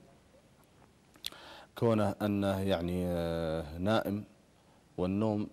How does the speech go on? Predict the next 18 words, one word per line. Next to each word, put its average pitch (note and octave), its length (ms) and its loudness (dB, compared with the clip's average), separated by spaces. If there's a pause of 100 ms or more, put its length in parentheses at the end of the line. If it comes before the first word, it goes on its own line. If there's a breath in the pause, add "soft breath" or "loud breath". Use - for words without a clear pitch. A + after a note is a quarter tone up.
في - 120 -8
المنام، F#2+ 680 0
آه، F2 340 -2
يفسر، F#2+ 720 -2
آه، F2 340 -2
بالأمان، F#2 680 0 (500 soft breath)
كما F#2 240 -2
قال، F#2+ 300 2
آه، F2 440 0
ربنا E2+ 300 -4
تبارك E2+ 380 -4
وتعالى: F2 320 -2
"إذ F2+ 200 -8
يغشيكم F#2 560 -4
النعاس F2 600 -2 (200)
أمنة G2 360 -2
منه". F#2 360 -2 (800 loud breath)
ف-، - 100 -4